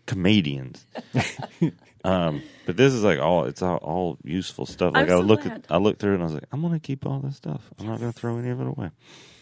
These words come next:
Speaker 2: Yes, and I know you're not a drinker, but I'm figured, like, you can always use a koozie or a bottle opener for
Speaker 1: We
Speaker 2: things other than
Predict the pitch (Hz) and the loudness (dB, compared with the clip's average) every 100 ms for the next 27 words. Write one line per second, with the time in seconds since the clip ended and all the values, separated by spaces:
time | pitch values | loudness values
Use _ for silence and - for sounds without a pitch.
0 | _ 208 202 - - 220 247 254 233 185 | _ -14 -12 -8 -2 2 2 2 0 -2
1 | 220 220 185 170 170 - 180 185 165 160 | -6 -4 -2 0 -2 -4 -8 -2 -4 -4
2 | 202 196 214 185 160 151 180 170 151 131 | -6 -2 -2 -2 -6 -6 -6 -6 -4 -4
3 | 143 139 143 143 127 120 123 120 107 127 | -2 -2 -2 -2 -4 -6 -8 4 8 10
4 | 123 - 180 147 139 127 127 | 10 6 2 -2 -4 -6 -8